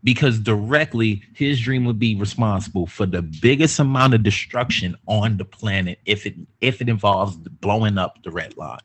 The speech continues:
if that happens to be true. Now, of course, that's just community speculation, but again, if that happens to be true, that would be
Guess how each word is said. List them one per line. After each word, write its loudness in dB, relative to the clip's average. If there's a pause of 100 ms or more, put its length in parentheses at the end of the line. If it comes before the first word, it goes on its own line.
(540)
if 4
that 2
happens -2
to -20
be -14
true. -12 (1400)
Now, -2
of -8
course, 2
that's 2
just -6
community 4
speculation, -4
but -8
again, -6
if 0
that 4
happens -2
to -8
be -6
true, -4 (540)
that 0
would -4
be -4